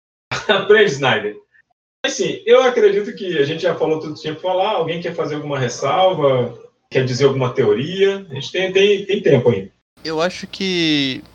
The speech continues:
Speaker 2: próximo episódio vão, vai ter corrida entre o Mercúrio e o Celery, só isso.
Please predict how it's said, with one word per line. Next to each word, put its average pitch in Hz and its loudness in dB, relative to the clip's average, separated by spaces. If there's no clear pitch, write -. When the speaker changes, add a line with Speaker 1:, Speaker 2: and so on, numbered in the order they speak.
Speaker 2:
próximo 147 -2
episódio 139 -2
vão, 139 -4
vai 139 0
ter 143 -4
corrida 139 -2
entre 135 -6
o 139 -6
Mercúrio 135 -4
e 147 0
o 147 -2
Celery, 123 -2
só - -8
isso. - -12